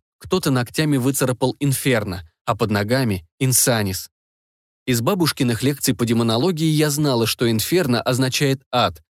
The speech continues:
а благодаря урокам латыни в мединституте я понимала «Инсанис».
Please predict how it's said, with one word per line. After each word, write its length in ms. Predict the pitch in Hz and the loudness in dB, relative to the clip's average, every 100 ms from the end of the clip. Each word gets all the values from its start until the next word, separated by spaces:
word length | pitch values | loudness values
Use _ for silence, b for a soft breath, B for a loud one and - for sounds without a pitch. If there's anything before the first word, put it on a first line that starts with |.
| _ - | _ -4
а 100 | 117 | -2
благодаря 480 | 117 120 117 117 | 0 0 2 2
урокам 380 | 113 113 107 113 | 2 0 0 0
латыни 480 | 110 110 196 170 117 | 2 0 0 0 2
в 40 | 110 | 2
мединституте 800 | 113 117 110 135 120 104 - 95 | 0 0 0 -2 0 -2 0 0
я 160 | 127 | 0
понимала 440 | 175 160 151 151 147 | 0 0 0 0 0
«Инсанис». 720 | 165 151 - 120 95 92 | 0 0 2 2 0 -4